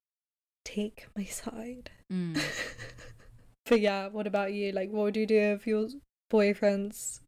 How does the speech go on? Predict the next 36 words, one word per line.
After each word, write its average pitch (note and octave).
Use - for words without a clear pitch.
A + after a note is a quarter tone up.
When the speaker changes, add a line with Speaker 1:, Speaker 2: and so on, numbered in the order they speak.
Speaker 1:
family G3+
were, F#3+
like, F#3
just -
rude -
to -
you? -
<laughs> C#4
Speaker 2:
Yeah, E3
I E3+
would F#3+
definitely E3+
bring D#3
it D3
up -
with D3+
my E3
boyfriend. D3+
I F#3
feel G#3
like B3
at C#4
first F#3+
I E3
would D3+
think D#3
I'm D#3+
making D#3
it D3+
up D3
in D3+
my D3
head. D3
Like, D3
I'm D3
like, D3